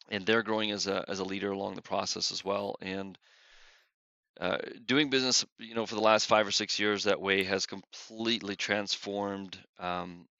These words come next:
my life and my businesses. And it's, it's something that I'm very passionate about today.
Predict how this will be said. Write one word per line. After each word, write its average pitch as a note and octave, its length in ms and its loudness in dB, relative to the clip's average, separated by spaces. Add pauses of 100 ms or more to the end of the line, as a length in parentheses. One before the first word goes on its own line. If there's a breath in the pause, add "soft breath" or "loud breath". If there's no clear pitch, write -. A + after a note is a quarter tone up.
my G2 200 2
life G2 580 -4 (260)
and F#2+ 540 -2
my G2 140 0
businesses. G2 680 -4 (480 soft breath)
And F#2+ 140 -4
it's, F#2+ 180 -4
it's - 120 -8
something G#2+ 220 -2
that G2+ 80 0
I'm G2 100 -4
very G2 180 -2
passionate F#2+ 400 -2
about F2+ 180 -6
today. F#2 240 -4